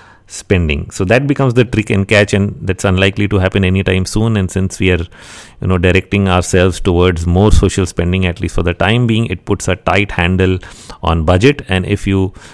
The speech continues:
really do expanding that, then you're looking at much higher interest rates and not much lower interest rates. So how do you manage this entire bond market cycle towards lower rates, uh, when you actually need to be spending much more on the economy?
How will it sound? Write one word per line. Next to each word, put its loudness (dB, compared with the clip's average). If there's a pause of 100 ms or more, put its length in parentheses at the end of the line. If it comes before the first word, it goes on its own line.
(160)
really 8
do 8
expanding 2
that, 2
then 2
you're 0
looking -2
at -2
much -4
higher 0
interest -4
rates -4
and -2
not -4
much -6
lower 0
interest -6
rates. -8 (400)
So -2
how 4
do 4
you 6
manage 2
this -2
entire 0
bond 0 (260)
market -2 (300)
cycle 2
towards 0
lower 4
rates, 0
uh, 0
when 2
you -2
actually -2
need -2
to 0
be -2
spending -2
much -4
more -2
on -4
the -4
economy? -4